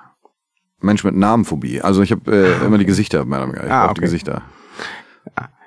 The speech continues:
Speaker 2: Jedenfalls saß er neben mir und als dann, äh, der Kampf lief, ist er auch sehr enthusiastisch mitgegangen und,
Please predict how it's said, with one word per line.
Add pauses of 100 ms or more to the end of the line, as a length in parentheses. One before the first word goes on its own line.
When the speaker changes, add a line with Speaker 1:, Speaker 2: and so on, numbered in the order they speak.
Speaker 2:
Jedenfalls
saß
er
neben
mir
und
als
dann,
äh,
der
Kampf
lief, (800)
ist
er
auch
sehr
enthusiastisch
mitgegangen
und,